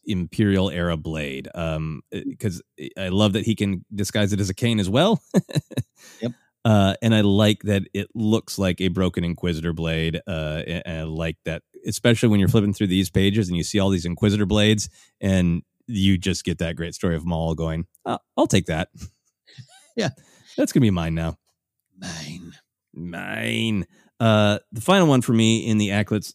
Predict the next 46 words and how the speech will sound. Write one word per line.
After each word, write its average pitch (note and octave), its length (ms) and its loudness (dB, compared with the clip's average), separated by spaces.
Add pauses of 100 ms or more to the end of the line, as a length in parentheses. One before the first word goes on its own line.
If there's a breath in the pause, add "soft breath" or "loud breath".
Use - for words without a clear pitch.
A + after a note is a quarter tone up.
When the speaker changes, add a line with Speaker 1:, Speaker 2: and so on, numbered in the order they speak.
Speaker 1:
Acolytes G#2 400 -2
of G2 60 -4
the G2 60 0
Dark F#2+ 200 -2
Side F#2+ 340 -2
section, B2 720 0
uh, G2 360 0
this D3+ 240 0
is G2 160 -2
the G2 280 0
other D#3+ 200 4
one F#2+ 180 4
that F2+ 140 0
made G2 180 0
me F#2 260 2
make F#2 300 -2
the G2+ 220 -2
loudest C3 540 2
noise F2 420 0
on F#2 220 -4
my E2 140 -2
couch, - 460 -6 (420 soft breath)
uh, G#2 340 2
is B2 280 4
Dark F#3 440 0
Side E3 440 -4
Rey. D#3+ 600 -2 (420)
Uh, F2+ 260 -2
Speaker 2:
Mm. E3+ 260 2 (640)
Speaker 1:
this E3 220 4
is A2+ 120 4
one A#2+ 280 6
that G#2 120 2
we G2+ 80 0
would F#2 140 2
have F2+ 260 0
reason, G#2+ 560 4
I F2 140 -4
think, F2 220 0
a-, F2 200 -6
as E2+ 180 -6
fans G#2 400 4
to - 100 -2
be F2 120 2
really, E2+ 420 2
uh, E2 40 -4